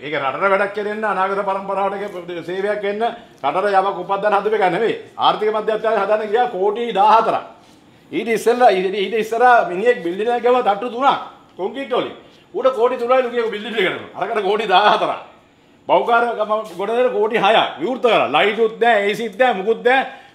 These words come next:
ප්‍රාදේශීය ලේකම්ත් එපා කියන, ප්‍රාදේශීය සභාපතිත් එක එපා කියන, හැමෝම එපා කියන. ඒත් ඉතින් විවෘතයට ආවා. විවෘතයට ආවම මම නායකතුමාට කිව්වා, "සර් මේ තනි කර බොරුවක් මේ යකා මේ කරන්නේ. මේක බොරුවක්. හෙන ගහන අපරාධයක් මේක.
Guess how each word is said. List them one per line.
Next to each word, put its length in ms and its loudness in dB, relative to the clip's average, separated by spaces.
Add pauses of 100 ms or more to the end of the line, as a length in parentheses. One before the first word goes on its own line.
ප්‍රාදේශීය 420 0
ලේකම්ත් 360 0
එපා 240 4
කියන, 220 2
ප්‍රාදේශීය 360 2
සභාපතිත් 480 2
එක 100 -4 (140)
එපා 240 4
කියන, 200 2
හැමෝම 260 2
එපා 240 2
කියන. 200 -8 (180)
ඒත් 260 -4
ඉතින් 320 -10 (320)
විවෘතයට 400 -2
ආවා. 300 4 (560)
විවෘතයට 340 -2
ආවම 220 0
මම 200 -6
නායකතුමාට 520 -4
කිව්වා, 140 -2
"සර් 220 0
මේ 140 -4
තනි 280 -2
කර 200 0
බොරුවක් 300 2
මේ 120 -2
යකා 200 2
මේ 120 -2
කරන්නේ. 340 -2
මේක 160 -6
බොරුවක්. 360 -2
හෙන 160 -6
ගහන 300 0
අපරාධයක් 460 0
මේක. 200 -10